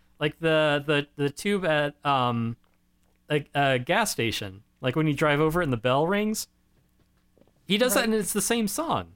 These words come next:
Speaker 1: which is interesting.
Speaker 2: Huh.
Speaker 1: Yeah. So, uh, I, I looked it up, and y-, the people mentioned, you know,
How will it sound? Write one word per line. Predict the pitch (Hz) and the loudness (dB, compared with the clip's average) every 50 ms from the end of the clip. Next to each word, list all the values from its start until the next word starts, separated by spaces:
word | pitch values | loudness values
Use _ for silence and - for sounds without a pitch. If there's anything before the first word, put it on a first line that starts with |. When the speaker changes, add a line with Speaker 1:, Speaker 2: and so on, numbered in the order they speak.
| _ _ | _ _
Speaker 1:
which | - 160 156 165 | -6 -4 -4 -2
is | 139 139 | -2 -2
interesting. | 131 120 - - 104 - - - 120 110 110 113 _ _ _ _ _ _ _ _ _ _ _ _ _ _ _ _ _ _ _ _ _ _ _ _ _ _ _ _ _ _ | -2 -2 -4 -8 -12 -14 -16 -20 -20 -20 -20 -20 _ _ _ _ _ _ _ _ _ _ _ _ _ _ _ _ _ _ _ _ _ _ _ _ _ _ _ _ _ _
Speaker 2:
Huh. | - 311 277 208 165 | -6 -4 -4 -4 -2
Speaker 1:
Yeah. | 151 196 214 185 151 123 107 - _ _ _ _ _ _ _ | -2 0 2 2 0 0 -2 -6 _ _ _ _ _ _ _
So, | - - - 202 196 196 196 185 185 185 180 _ _ _ _ _ _ _ _ _ _ _ _ _ _ _ _ - | -10 -4 -2 0 0 2 0 0 -2 -4 -8 _ _ _ _ _ _ _ _ _ _ _ _ _ _ _ _ -2
uh, | 165 175 175 175 175 175 175 170 | 0 2 2 2 2 2 0 -2
I, | - 175 190 185 190 175 | -2 -2 -2 -2 -2 -2
I | 175 190 185 170 160 _ _ - | -2 -2 -2 -4 -8 _ _ -8
looked | 160 202 226 - | -4 -4 -4 -4
it | - 214 | -4 -2
up, | 185 175 175 175 - | 0 0 0 -2 -4
and | 165 156 151 147 147 143 139 - - - - - - | -4 -4 -2 -2 -2 -4 -4 -6 -10 -14 -20 -20 -18
y-, | 156 147 131 - _ _ _ | -18 -18 -18 -20 _ _ _
the | - 180 180 175 170 170 160 151 156 151 - _ _ _ _ _ _ _ _ _ _ _ - 147 | -2 0 2 4 4 4 4 2 0 -2 -6 _ _ _ _ _ _ _ _ _ _ _ -12 -4
people | 156 190 185 202 196 | -2 -2 0 2 2
mentioned, | 180 175 175 170 - 185 165 160 | 2 2 0 0 0 0 0 2
you | 156 156 147 | 2 2 0
know, | 147 | -2